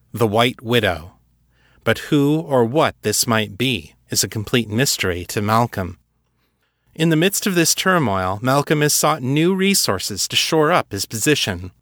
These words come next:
One of the most promising prospects is the Telvari Rift Zone. This magical land lies half a world away from Metamor and Malcolm's domain, but the Empire of Metamor has placed it in the care of one of their own noble families,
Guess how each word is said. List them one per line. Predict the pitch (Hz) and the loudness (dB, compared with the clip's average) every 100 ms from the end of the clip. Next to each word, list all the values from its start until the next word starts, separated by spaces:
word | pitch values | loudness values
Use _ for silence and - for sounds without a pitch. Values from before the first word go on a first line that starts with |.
| _ _ _ _ _ - | _ _ _ _ _ 0
One | 202 | 0
of | 214 | 2
the | 202 | 2
most | 196 - | 2 0
promising | - 233 185 - 214 185 | -2 0 0 0 -2 -2
prospects | 98 98 - 123 151 - | 0 0 0 -2 -2 -4
is | - 127 175 | -4 -4 -4
the | |
Telvari | 151 165 151 117 113 117 | -2 -2 0 2 2 2
Rift | 147 165 - | 0 -2 -2
Zone. | - 110 85 85 - _ _ _ _ _ - | 0 0 -2 -10 -18 _ _ _ _ _ -2
This | 143 - | 0 2
magical | 151 151 - 139 131 | 0 0 0 0 0
land | 147 139 104 98 | 2 2 0 0
lies | 120 117 - | 0 0 -2
half | 156 156 165 | -4 -2 -2
a | |
world | 151 147 147 | 0 2 2
away | 143 135 170 147 | 0 2 0 0
from | 110 101 | -2 0
Metamor | 101 101 101 101 117 123 | 0 0 0 0 0 -2
and | 98 | -2
Malcolm's | 101 101 107 98 - | -2 -2 -4 -6 -6
domain, | 107 117 123 95 95 - _ _ | -2 0 0 0 -6 -12 _ _
but | 131 | 0
the | 139 135 | 2 2
Empire | 156 160 175 165 | 2 2 2 4
of | 143 | 2
Metamor | 143 160 156 113 101 101 | 0 2 2 2 2 0
has | 131 | -2
placed | - - 156 - 143 | -4 0 0 0 -2
it | 143 | -2
in | 135 | -2
the | 135 | -4
care | - 196 165 101 | -2 0 2 2
of | 101 | 0
one | 127 131 | -2 0
of | 123 | 2
their | 131 | 0
own | 143 165 131 95 | 0 0 0 -2
noble | 101 107 110 | -2 0 -2
families, | - 143 139 101 90 - - | 0 2 2 0 -6 -6 -4